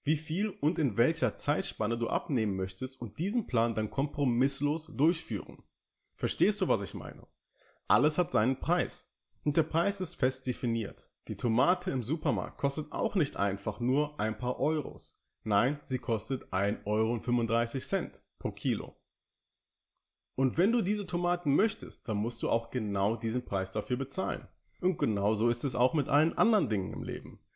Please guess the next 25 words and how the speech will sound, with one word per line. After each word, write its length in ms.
Du 80
möchtest 400
online 240
Geld 200
verdienen? 560
Sehr 260
gut. 340
Die 100
erste 320
Frage, 580
die 80
du 120
dir 160
stellen 420
solltest, 560
wie 160
viel 180
Geld 460
möchtest 380
du 60
verdienen? 540
Denn 160
eins 400
ist 120
klar, 520